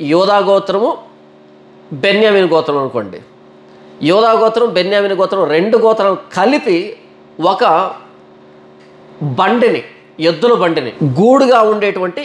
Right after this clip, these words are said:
ఎద్దుల బండిని, రెండు గోత్రాలు కలిపి ఒక ఎద్దుల బండిని, ఒక్కో గోత్రం ఒక్కో ఎద్దుని, అంటే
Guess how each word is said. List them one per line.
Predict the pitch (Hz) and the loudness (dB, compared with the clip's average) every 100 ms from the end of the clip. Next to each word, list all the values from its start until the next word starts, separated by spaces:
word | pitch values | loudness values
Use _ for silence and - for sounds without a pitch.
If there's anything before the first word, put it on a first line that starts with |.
| - | -4
ఎద్దుల | 170 165 185 | -4 -2 -2
బండిని, | 165 151 135 104 - | -2 -2 -4 -6 -8
రెండు | - 165 214 226 | -4 -2 0 2
గోత్రాలు | 180 180 190 185 | 2 2 2 0
కలిపి | 156 151 175 123 117 - 139 | 0 -4 -4 -6 -8 -8 -4
ఒక | 156 | 0
ఎద్దుల | 202 147 147 147 | 2 0 0 0
బండిని, | 127 113 147 - - - - - - - - - - 151 | 0 0 -2 -2 -6 -18 -20 -20 -20 -20 -20 -20 -4 -2
ఒక్కో | 285 - 262 247 214 | -2 0 2 2 2
గోత్రం | 226 240 190 170 - 170 | 0 0 0 -2 -4 -2
ఒక్కో | 175 175 226 240 | -2 -2 0 2
ఎద్దుని, | 175 151 135 147 107 - _ _ _ _ _ _ _ _ _ _ _ - | 2 0 -2 -4 -6 -12 _ _ _ _ _ _ _ _ _ _ _ -6
అంటే | - - | -4 0